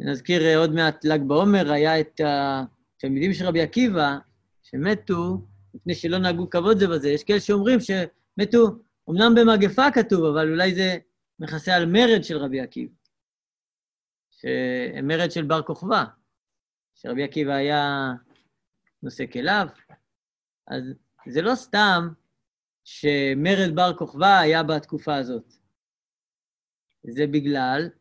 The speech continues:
שהרבה תהליכים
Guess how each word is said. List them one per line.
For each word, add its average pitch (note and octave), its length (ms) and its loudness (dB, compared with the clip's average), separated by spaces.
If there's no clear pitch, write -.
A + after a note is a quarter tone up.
שהרבה D3+ 1200 0
תהליכים G#3 800 0